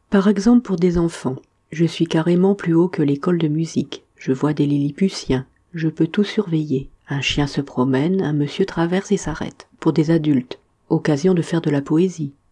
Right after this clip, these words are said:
En bas, je caresse la pierre calcaire du parc. En haut, je touche les nuages. Ou d'avoir un regard cartographique. Je vois le Mont Blanc à l'est, la rue de la préfecture au sud.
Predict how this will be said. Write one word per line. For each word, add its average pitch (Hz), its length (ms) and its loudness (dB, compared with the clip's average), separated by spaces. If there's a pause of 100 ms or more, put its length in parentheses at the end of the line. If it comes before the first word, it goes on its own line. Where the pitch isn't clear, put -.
(140)
En 165 300 -2
bas, 180 320 4
je 196 100 0
caresse 165 400 -2
la 156 120 0
pierre - 340 -4
calcaire 165 420 -2
du 165 140 -2
parc. 135 480 -4 (180)
En 151 160 -2
haut, 175 200 4
je 180 100 2
touche 175 320 0
les 160 100 4
nuages. 139 560 0 (160)
Ou 139 100 0
d'avoir 131 400 0
un 135 60 -4
regard 156 460 0 (240)
cartographique. - 880 -4 (200)
Je - 140 -2
vois 147 220 2
le 151 100 2
Mont 170 180 4
Blanc 180 220 0
à 175 80 0
l'est, 147 440 0 (420)
la 139 180 -4
rue 170 180 2
de 175 80 -4
la 160 80 2
préfecture 175 580 -2
au 170 80 4
sud. 277 360 0